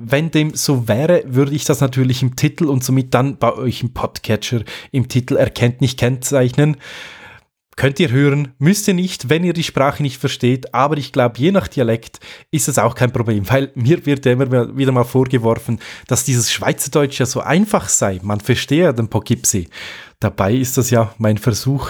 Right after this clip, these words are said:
mich eurer hochdeutschen Sprache zu nähern. Das ist ja eine Fremdsprache für uns Schweizer. Nichtsdestotrotz würde ich doch sagen, wenn ihr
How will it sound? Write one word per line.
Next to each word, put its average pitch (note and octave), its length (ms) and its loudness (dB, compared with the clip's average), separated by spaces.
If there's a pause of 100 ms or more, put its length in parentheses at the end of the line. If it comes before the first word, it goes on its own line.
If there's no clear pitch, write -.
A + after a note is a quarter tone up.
(140)
mich B2+ 260 0
eurer C3 400 2
hochdeutschen D3+ 560 0
Sprache - 460 -2
zu B2 160 -4
nähern. F#2+ 400 -2
Das - 320 -8 (480)
ist - 180 -4
ja A#2 60 4
eine A#2 140 4
Fremdsprache A2 680 -2
für G#2 140 -4
uns F#2 180 -6
Schweizer. - 440 -6 (520)
Nichtsdestotrotz - 1700 0
würde C#3+ 240 0
ich - 80 -2
doch - 160 0
sagen, C#3+ 520 -2 (320)
wenn F3+ 440 0
ihr F3+ 380 2